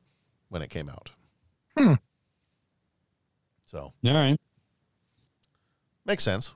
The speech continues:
Speaker 1: I mean, still most of their high grossing stuff was probably the cartoons at that point, animation.
Speaker 2: Sure.
Speaker 1: Contrary, th-, I thought this was kind of interesting. Contrary to the story in the movie, the Jamaican team was met with open arms by the international bobsledding teams. In fact, one of the other teams went so far as to lend them a backup sled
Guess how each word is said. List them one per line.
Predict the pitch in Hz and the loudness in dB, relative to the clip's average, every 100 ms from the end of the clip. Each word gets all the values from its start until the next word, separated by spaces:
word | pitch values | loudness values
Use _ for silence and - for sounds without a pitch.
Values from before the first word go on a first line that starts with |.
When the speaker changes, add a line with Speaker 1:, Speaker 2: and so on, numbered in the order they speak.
| - | -6
Speaker 1:
I | 110 | -4
mean, | 95 90 | -2 -6
still | - 120 110 | -8 -6 -2
most | 98 - | -2 -4
of | |
their | 98 87 95 _ _ _ | -6 -6 -8 _ _ _
high | - 107 | -6 -4
grossing | 92 95 101 92 | -2 -4 -4 -2
stuff | 107 95 | 0 -2
was | 87 85 - - | -4 -10 -10 -14
probably | - 95 | -12 -10
the | 87 | -6
cartoons | 101 92 104 101 | -4 -4 -4 -6
at | 85 | -8
that | 82 - | -10 -10
point, | 76 90 - | -10 -10 -10
animation. | 90 85 92 - | -10 -10 -10 -8
Speaker 2:
Sure. | 82 151 170 - _ - - - _ _ _ _ _ _ _ | -4 2 2 2 _ -20 -20 -20 _ _ _ _ _ _ _
Speaker 1:
Contrary, | - 196 220 170 147 | -2 0 0 0 -2
th-, | 147 165 | -4 -8
I | |
thought | 180 | -12
this | 220 175 | -10 -12
was | - | -10
kind | 113 | -10
of | 92 | -10
interesting. | 87 104 131 | -12 -14 -10
Contrary | - 143 147 143 | -6 -4 -2 -4
to | 135 | -4
the | |
story | 113 151 143 | -6 -2 -2
in | 135 | -2
the | 107 | -4
movie, | 113 156 120 107 117 | -4 -4 -4 -6 -6
the | 107 | -8
Jamaican | 101 117 123 113 | -6 -6 -6 -8
team | 127 120 | -8 -8
was | 104 95 | -8 -6
met | 110 - | -6 -6
with | 101 - | -8 -6
open | 120 113 | -4 -2
arms | 101 127 101 107 - - | -2 -2 -4 -8 -10 -8
by | 98 | -8
the | 101 104 | -6 -6
international | 104 98 95 92 | -6 -8 -8 -8
bobsledding | 82 87 87 101 92 87 | -6 -6 -4 -6 -8 -10
teams. | 95 95 107 | -12 -10 -12
In | 87 | -6
fact, | 90 85 | -6 -6
one | 95 98 | -6 -6
of | 98 | -4
the | |
other | 98 87 | -8 -8
teams | - 92 90 - - | -10 -10 -8 -8 -8
went | 95 - | -10 -6
so | 98 | -8
far | 92 95 92 | -2 -2 -2
as | 90 | -4
to | 95 | -8
lend | 90 98 117 | -6 -6 -4
them | 90 92 98 | -4 -6 -6
a | 82 | -8
backup | 95 120 - - | -4 -2 -2 -6
sled | - 78 92 | -8 -8 -10